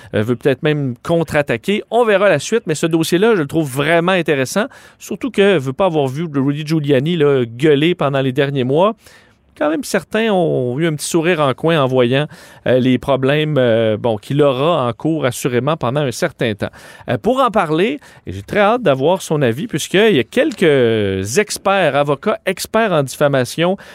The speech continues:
euh, chez nous, au Québec, au Canada. On rejoint l'un d'entre eux, avocat chez Trivium, spécialisé justement dans des dossiers de diffamation, Maître Maxime Saint-Onge,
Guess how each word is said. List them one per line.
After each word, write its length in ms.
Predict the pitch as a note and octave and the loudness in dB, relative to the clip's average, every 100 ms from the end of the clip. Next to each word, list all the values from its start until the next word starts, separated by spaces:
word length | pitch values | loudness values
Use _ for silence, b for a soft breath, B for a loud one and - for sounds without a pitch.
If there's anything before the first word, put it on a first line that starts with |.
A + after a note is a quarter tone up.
| B - | B 0
euh, 300 | A#2+ A2+ A2+ | 4 4 2
chez 360 | - - G#3+ | 0 -2 0
nous, 140 | E3 F#3 A3 | 0 0 0
au 100 | D3+ | -2
Québec, 400 | F3 D#3+ F#3+ - | 0 0 0 0
au 80 | C3+ | -4
Canada. 440 | E3 D3+ A#2+ C#3 | -2 0 0 0
On 120 | F3 | 0
rejoint 340 | C#3 C3+ D3+ G3 | 0 0 0 0
l'un 140 | E3 | 2
d'entre 300 | D#3 B2 - | 2 0 2
eux, 20 | |
avocat 260 | F#3+ C3+ A3 | 2 2 -2
chez 160 | - B2 | -2 -6
Trivium, 720 | - A3+ G3+ C#3+ D3 E3 F3 | -6 -4 -4 2 2 2 -2
spécialisé 800 | - B3+ A3+ A3+ F#3 D#3 D3+ G3 | -6 -6 -4 0 0 0 -4 -4
justement 500 | E3+ - C3+ D3 E3+ | -4 -2 0 2 2
dans 140 | C3+ | 0
des 100 | C#3 | 0
dossiers 320 | C3 B2 - | -2 -4 -6
de 60 | D3+ | -8
diffamation, 520 | - D3+ C#3 A2+ F3+ | -2 0 0 -2 -2
Maître 280 | E3+ E3 C#3+ | 0 -2 -2
Maxime 320 | B2+ - F#3 | -4 -4 -6
Saint-Onge, 480 | - B2+ C#3+ D#3+ | -2 -2 0 -2